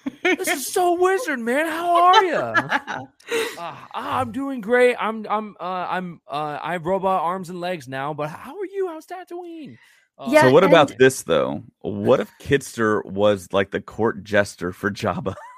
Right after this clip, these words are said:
Speaker 3: <laughs> Bringing the
Speaker 2: <laughs>
Speaker 3: comedic aspect of it all?
Speaker 1: That would be, <sighs> I, you know what? Ray has a good theory right there. I would definitely put that in the bingo card. You, you heard it here first from our,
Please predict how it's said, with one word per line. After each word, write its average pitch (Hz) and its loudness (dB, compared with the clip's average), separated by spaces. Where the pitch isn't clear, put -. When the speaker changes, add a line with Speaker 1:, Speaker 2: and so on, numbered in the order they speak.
Speaker 3:
<laughs> 220 2
Bringing 139 6
the 131 4
Speaker 2:
<laughs> - -4
Speaker 3:
comedic 135 4
aspect 160 2
of 165 0
it 170 0
all? 180 -2
Speaker 1:
That 117 -2
would 131 -2
be, 101 -8
<sighs> - -6
I, 185 -2
you 147 -12
know 175 -8
what? 170 -6
Ray 139 -6
has 123 -12
a 117 -14
good 101 -14
theory 73 -20
right 71 -20
there. - -20
I 123 -8
would 120 -12
definitely 123 -10
put 123 -12
that 123 -8
in 117 -14
the 107 -14
bingo 95 -16
card. 82 -14
You, 151 -2
you 147 -8
heard 160 -6
it 151 -8
here 156 -10
first 139 -12
from 135 -12
our, 127 -10